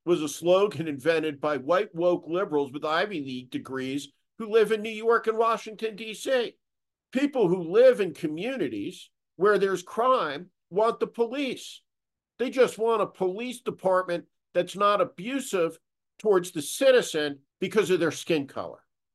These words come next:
Why is that concept so hard to explain absent the slogan? Nevertheless,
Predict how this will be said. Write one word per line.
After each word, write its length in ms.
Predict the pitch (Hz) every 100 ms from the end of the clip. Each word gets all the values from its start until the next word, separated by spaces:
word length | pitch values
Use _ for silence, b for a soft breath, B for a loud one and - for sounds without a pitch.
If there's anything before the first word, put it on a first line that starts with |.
| _ _ -
Why 180 | 226 277
is 80 |
that 160 | 277 269
concept 600 | - 220 226 170 165 151
so 200 | - 165
hard 340 | 151 214 160 - _ _ _ _ _ -
to 140 | 220
explain 580 | - - - 196 190 185
absent 460 | 175 165 - 185
the 80 | 190
slogan? 520 | 175 240 262 254 - _ _ _ _ _ _ _ _ _ _ _ _ _ _ _ _ _ -
Nevertheless, 880 | 127 143 135 123 196 196 151 -